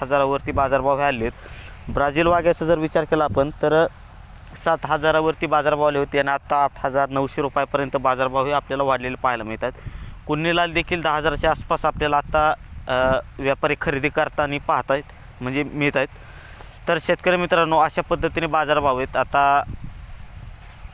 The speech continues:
वेगवेगळ्या जिल्ह्यामध्ये असतील किंवा वेगवेगळ्या तालुक्यामध्ये बाजारभावामध्ये आपल्याला फरक हा दिसत असतो,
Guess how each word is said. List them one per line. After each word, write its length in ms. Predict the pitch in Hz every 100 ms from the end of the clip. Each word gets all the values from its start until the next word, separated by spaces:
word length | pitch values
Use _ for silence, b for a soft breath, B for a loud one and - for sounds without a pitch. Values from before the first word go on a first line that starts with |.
| 139
वेगवेगळ्या 480 | 135 139 147 151
जिल्ह्यामध्ये 480 | 143 151 151 156 156
असतील 260 | 156 - 156
किंवा 220 | 160 151
वेगवेगळ्या 480 | 151 151 147 147 151 -
तालुक्यामध्ये 520 | 151 127 147 147 143
बाजारभावामध्ये 680 | 143 135 143 143 139 143 143
आपल्याला 240 | 139 143
फरक 360 | 139 - 147 -
हा 100 | 160
दिसत 300 | 151 - 139
असतो, 300 | 120 -